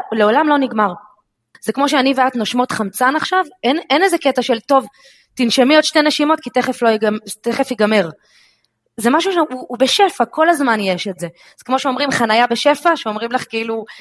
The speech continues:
מחוץ לאולם יהיה חנייה בשפע, אז את מבינה בקונספט, שהולכת להיות מלא מלא מלא חנייה, חינם, וללא, לא ייגמר מזה.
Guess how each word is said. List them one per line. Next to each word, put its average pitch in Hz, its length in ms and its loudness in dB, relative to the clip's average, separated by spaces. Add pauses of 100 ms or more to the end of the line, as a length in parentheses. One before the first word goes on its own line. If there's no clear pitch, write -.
(120)
מחוץ 262 340 -4
לאולם 233 360 0
יהיה 233 80 0
חנייה 226 260 0
בשפע, 339 340 2
אז 294 100 2
את 254 120 -4
מבינה 240 360 0
בקונספט, 254 640 0 (380)
שהולכת 320 320 0
להיות 320 120 4
מלא 302 240 2
מלא 320 200 2
מלא 302 180 4
חנייה, 277 340 2 (160)
חינם, 277 340 0 (180)
וללא, 233 580 2 (560)
לא 269 100 2
ייגמר 254 420 2
מזה. 185 280 -8